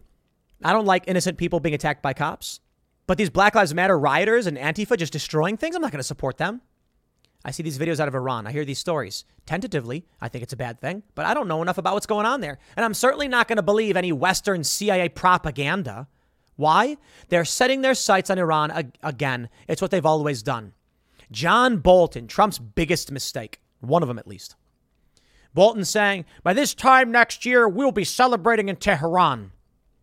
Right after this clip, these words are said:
You psychopath. I-, Iran is not some desert backwoods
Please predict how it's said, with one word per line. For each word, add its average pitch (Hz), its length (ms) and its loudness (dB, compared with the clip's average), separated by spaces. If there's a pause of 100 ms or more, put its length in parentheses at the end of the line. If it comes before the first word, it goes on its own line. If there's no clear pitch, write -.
(380)
You 139 100 -8
psychopath. - 920 -12 (400)
I-, 185 100 -8 (140)
Iran 202 500 2
is 147 200 0
not 190 340 -2
some 160 400 0
desert 147 460 -4
backwoods 143 440 -6